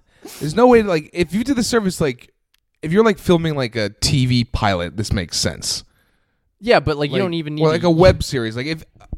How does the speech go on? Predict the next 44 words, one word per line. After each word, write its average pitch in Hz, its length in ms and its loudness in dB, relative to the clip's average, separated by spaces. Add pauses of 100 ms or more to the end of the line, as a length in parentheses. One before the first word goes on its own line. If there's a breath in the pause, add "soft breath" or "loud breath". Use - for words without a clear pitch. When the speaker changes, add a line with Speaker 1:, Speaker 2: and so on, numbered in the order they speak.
Speaker 1:
I 208 120 0
guess 285 160 -2
the 226 80 0
only 202 160 2
way 196 140 6
this 151 200 2
would 170 140 4
work 120 160 2
is 110 100 -4
if 110 140 -6
you 120 120 -2
were, 131 100 0
like, 110 120 -2
filming 123 480 -2
your 110 240 -2
own 107 180 -2
sets. - 540 0 (260)
Speaker 2:
Yeah. 95 260 -12
Speaker 1:
Like, 135 160 -6
we 160 120 -6
did, 180 140 -2
like, 156 100 -4
imagine 170 220 2
we 185 60 0
did, 165 80 -4
like, 139 100 -2
a 117 40 -8
backyard 110 840 -2
stand-up 104 340 -6
show. 82 220 -8
But, 87 80 -12
like, 95 120 -8
twenty-five 170 400 0
bucks 139 260 0
to 139 60 -14
show 135 300 -2
up, 117 220 -2
laugh 110 260 -6
at 113 60 -6
my 110 100 -4
jokes, 95 480 -6 (420 soft breath)
and 107 140 -4
I'm 110 80 -4
gonna 110 140 -4